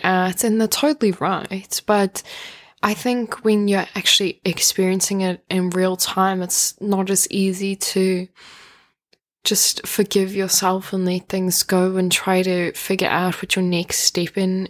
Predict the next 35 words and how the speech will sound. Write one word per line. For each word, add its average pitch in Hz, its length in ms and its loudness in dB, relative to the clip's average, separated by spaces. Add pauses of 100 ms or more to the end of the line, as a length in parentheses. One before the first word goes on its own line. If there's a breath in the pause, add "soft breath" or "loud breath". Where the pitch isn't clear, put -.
in 185 220 0
life 185 400 0
is 180 100 -2
going 180 300 2
to - 140 -6
be, 180 520 -4 (800 loud breath)
especially 240 540 2
when 226 200 4
there's 196 420 4 (480)
so 226 200 4
much 220 280 2
going 190 280 2
on 196 360 0
and 185 340 -2 (400 loud breath)
so - 180 2
much 214 220 2
going 190 260 2
on 185 140 2
in 185 120 2
the 180 180 -4
world. 190 400 2
And 190 80 2
it's - 160 -4
like, 185 200 -2
oh 208 120 -2
my 202 240 -4
gosh, 185 500 -2
you 202 60 -4
feel 226 200 2
like 214 440 0
you 214 100 -4
don't 208 240 2
have 196 160 0
enough 190 320 -2
time, 208 560 4